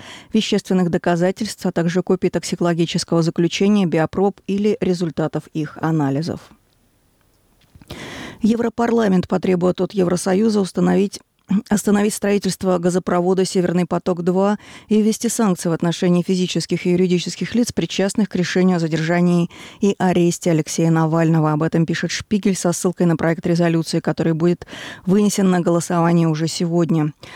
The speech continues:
По мнению авторов документа, также должны были принять ограничительные меры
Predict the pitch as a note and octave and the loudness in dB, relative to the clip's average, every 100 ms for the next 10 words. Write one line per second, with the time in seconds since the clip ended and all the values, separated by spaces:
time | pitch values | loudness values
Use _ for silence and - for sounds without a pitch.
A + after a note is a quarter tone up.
0 | - - A3+ A#3 A#3+ A#3+ A#3+ A3 - G3 | -20 -4 2 4 4 2 0 -2 -4 -4
1 | G3 - G#3+ G#3+ A3 A#3+ A#3 A3 F#3 G#3 | -4 0 2 4 2 2 2 0 -2 -2
2 | G#3+ G3 F#3 F3+ G3 F#3 F#3 F3+ F3+ - | -2 0 0 2 0 2 2 2 0 -6
3 | - _ _ _ - G3+ G3 F3+ E3+ F3+ | -20 _ _ _ -2 2 2 2 2 0
4 | F3+ G3 F#3 F#3 F#3+ G#3 G#3 G3 F#3 | 0 -2 0 2 4 2 2 2 0